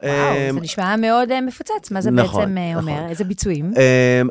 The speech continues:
Speaker 2: בעצם אנחנו, יש כמה מכשירים טכנולוגיים
Speaker 1: מהמם.
Speaker 2: שבעזרתם אפשר למדוד את היכולות הגופניות שלך.
Speaker 1: אוקיי.
Speaker 2: נגיד,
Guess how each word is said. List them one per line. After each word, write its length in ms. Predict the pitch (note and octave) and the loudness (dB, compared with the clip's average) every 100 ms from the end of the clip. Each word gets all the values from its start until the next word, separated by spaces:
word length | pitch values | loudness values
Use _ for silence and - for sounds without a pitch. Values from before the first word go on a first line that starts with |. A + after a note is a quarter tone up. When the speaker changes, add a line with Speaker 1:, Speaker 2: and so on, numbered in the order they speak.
| - | 0
Speaker 2:
בעצם 440 | D3+ C#3+ A3+ A3+ | 2 4 2 2
אנחנו, 480 | F3+ D3 C3+ C#3 C3+ C#3 | 2 2 2 2 2 2
יש 200 | C3+ - | 0 0
כמה 300 | D3 D#3+ D#3+ | 2 2 2
מכשירים 800 | C#3 B2 A#2 - B2 A#2+ B2 | 0 -2 -4 -4 -4 -2 -4
טכנולוגיים 760 | - - A2 G#2+ G2+ F2 F2 G2+ | -6 -6 -2 2 2 0 -2 -4
Speaker 1:
מהמם. 280 | B2 - F#3 | -6 -10 -8
Speaker 2:
שבעזרתם 680 | F#2 G#2+ G#2 A2 - C#3+ C#3+ | -2 -2 0 -2 0 0 0
אפשר 240 | - C3+ | -2 -2
למדוד 560 | C3 A2+ G#2+ B2+ A#2+ - _ _ _ - | 0 -2 0 0 0 -8 _ _ _ -10
את 120 | A2 | -2
היכולות 540 | A2 G#2+ A#2+ A2+ A#2+ A#2+ | 0 0 2 4 4 2
הגופניות 640 | G#2 - G#2 F#2+ F2+ F2 | -4 -4 -2 0 0 -2
שלך. 640 | - - F#2+ F2 - - _ | -8 -8 -6 -6 -8 -16 _
Speaker 1:
אוקיי. 160 | - B3+ - - | -10 -10 -10 -14
Speaker 2:
נגיד, 480 | G2+ G#2 G#2+ A#2 A2 | -6 -4 0 0 0